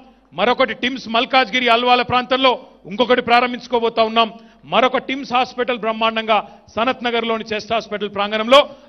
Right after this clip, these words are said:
అక్కడ కూడా ప్రారంభించుకోబోతా ఉన్నాం. ఈ నాలుగు దవాఖానాలు, ఈ నాలుగు దవాఖానాలు కూడా పేదల పాలిటి కల్పతరువు మాదిరిగా రేపు కరోనా వచ్చినా ఇంకోటి వచ్చినా దేనికైనా కూడా ఎదుర్కోవడానికి అనువుగా ఉండేదానికి మన ప్రజలను,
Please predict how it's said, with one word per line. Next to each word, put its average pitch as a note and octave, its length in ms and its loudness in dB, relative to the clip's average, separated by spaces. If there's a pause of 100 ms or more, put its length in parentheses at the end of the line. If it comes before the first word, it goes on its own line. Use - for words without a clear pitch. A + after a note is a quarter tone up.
అక్కడ G#3 240 -4
కూడా G3 160 -2
ప్రారంభించుకోబోతా F3+ 800 -4
ఉన్నాం. D#3+ 200 -6 (380)
ఈ G3 120 -2
నాలుగు B3 460 4
దవాఖానాలు, C4+ 640 4 (600)
ఈ G3 160 -4
నాలుగు A3 340 2
దవాఖానాలు G#3+ 480 0
కూడా C4+ 260 -2 (360)
పేదల A#3 360 0
పాలిటి A3 400 -2
కల్పతరువు G3+ 560 -4
మాదిరిగా F#3 440 -4 (440)
రేపు G#3 440 -2 (260)
కరోనా A3+ 340 0
వచ్చినా A3+ 460 -2 (380)
ఇంకోటి A3+ 340 0
వచ్చినా A3+ 380 0 (380)
దేనికైనా C4 560 4
కూడా A#3+ 160 0
ఎదుర్కోవడానికి G#3+ 760 -4 (240)
అనువుగా A#3+ 380 2
ఉండేదానికి G#3+ 500 0
మన G3 140 -6
ప్రజలను, G#3 520 -2